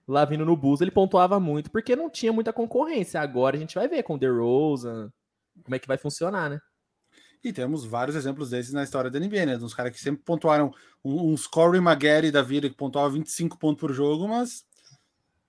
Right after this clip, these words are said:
Speaker 2: mas muito devido à circunstância que ele sempre tava, né? Eh, eu acho que o Rockets não vai pros playoffs. Eu ainda acho que é uma transição pra daqui a dois ou três anos ter um time um pouco mais forte.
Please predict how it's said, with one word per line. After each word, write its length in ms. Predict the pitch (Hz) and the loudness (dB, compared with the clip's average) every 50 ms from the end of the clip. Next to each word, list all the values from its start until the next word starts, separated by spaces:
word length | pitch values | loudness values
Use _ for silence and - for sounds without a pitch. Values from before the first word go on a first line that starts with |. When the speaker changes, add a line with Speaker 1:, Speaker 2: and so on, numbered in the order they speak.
| _ _ _ _ _ _ _ _ _ _ _ _ _ _ _ _ _ _ _ _ | _ _ _ _ _ _ _ _ _ _ _ _ _ _ _ _ _ _ _ _
Speaker 2:
mas 260 | - 127 123 123 117 117 123 131 165 - | -10 -8 -6 -6 -8 -10 -12 -16 -12 -8
muito 360 | 175 165 165 156 170 170 190 | -6 -2 0 0 0 0 2
devido 300 | 170 175 160 156 175 175 | 0 0 0 0 0 0
à 40 | 170 | -2
circunstância 540 | 170 175 180 - 190 165 - 170 170 160 190 | -2 -2 -4 -4 -4 -2 0 0 0 0 -2
que 80 | 190 180 | -4 -4
ele 100 | 170 165 | -4 -4
sempre 240 | - 170 156 190 196 | -4 -4 -4 -4 -4
tava, 280 | 196 170 156 139 135 | -2 -2 -2 -2 -4
né? 160 | 127 127 131 - - - _ _ _ _ _ _ _ _ _ _ | -6 -8 -10 -12 -18 -20 _ _ _ _ _ _ _ _ _ _
Eh, 280 | 156 151 160 160 165 185 - | -2 0 2 2 2 4 6
eu 160 | 208 254 233 | 6 8 8
acho 140 | 175 - - | 8 6 6
que 60 | 190 | 4
o 40 | 170 | 2
Rockets 240 | 165 - 180 - 185 | 2 2 0 0 0
não 120 | 190 175 | 4 6
vai 120 | 156 151 | 6 4
pros 140 | 143 143 - | 4 2 -2
playoffs. 500 | - 147 139 131 151 185 185 - - - _ | -2 0 0 0 0 -2 -4 -10 -18 -20 _
Eu 140 | 131 120 127 | -12 -8 -6
ainda 140 | 135 131 135 | -4 -4 -4
acho 120 | 135 - | -4 -4
que 60 | - 151 | -4 -4
é 20 | |
uma 120 | 147 147 | -2 -2
transição 600 | 139 151 156 160 151 160 - - - 156 165 170 | -2 -2 -4 -4 -4 -6 -8 -6 -2 -2 -2 0
pra 140 | 170 165 143 | 0 0 0
daqui 220 | 131 131 - - 147 | 0 -2 -2 -4 -4
a 40 | 135 | -2
dois 220 | 131 139 143 135 | -2 -2 -2 -2
ou 60 | 143 | -4
três 220 | 131 139 143 127 135 | -4 -6 -6 -6 -6
anos 140 | 135 139 135 | -6 -8 -8
ter 80 | 143 | -8
um 80 | 135 127 | -10 -10
time 160 | - 139 135 | -8 -8 -8
um 60 | 127 | -8
pouco 180 | 135 131 - - | -10 -12 -12 -12
mais 140 | 135 127 - | -12 -10 -6
forte. 280 | - 147 156 - - | -6 -6 -6 -6 -10